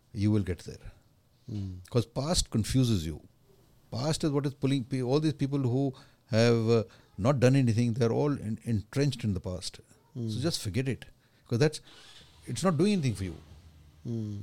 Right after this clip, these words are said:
Speaker 1: Think of today. 'Cause
Speaker 2: Right.
Speaker 1: today, and that's a mi-, there's a huge mindset ch-, change. You start thinking of today. Because if you're thi-, thinking of today, uh, y-, from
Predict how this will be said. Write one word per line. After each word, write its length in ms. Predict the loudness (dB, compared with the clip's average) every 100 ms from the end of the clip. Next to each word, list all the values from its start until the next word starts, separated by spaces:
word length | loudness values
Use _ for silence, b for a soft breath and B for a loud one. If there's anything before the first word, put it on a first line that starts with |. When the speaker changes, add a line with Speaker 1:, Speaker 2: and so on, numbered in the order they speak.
| -6
Speaker 1:
Think 200 | 0 2
of 140 | 2 -2
today. 280 | -2 -2 -4 -16 -20 -20 _ -20 -20 -16 -4
'Cause 160 | -2
Speaker 2:
Right. 180 | -2 -6 -10 -12
Speaker 1:
today, 420 | -2 2 4 2 -4 b b -20 -16 -4
and 140 | 0
that's 200 | 0 0
a 40 |
mi-, 160 | 0 0 -2
there's 220 | 0 2
a 40 | 0 0
huge 640 | -2 -2 -2 -2 -2 -4
mindset 520 | -4 -2 0 0 -4
ch-, 120 | -6 -16 -6
change. 400 | -4 -4 -6 -14 -14 -6
You 100 | -4
start 220 | -2 0
thinking 240 | 0 2
of 140 | 0 -2
today. 280 | 0 0 -2 -14 B B B B B B B B B B B B -20
Because 220 | -4 0 2
if 60 |
you're 80 | 2
thi-, 200 | 0 -2
thinking 240 | -4 -2
of 120 | -2 -2
today, 260 | 2 2 2 B -10
uh, 60 | -8
y-, 260 | -6 -8 -12 -8
from 500 | -2 -2 0 -4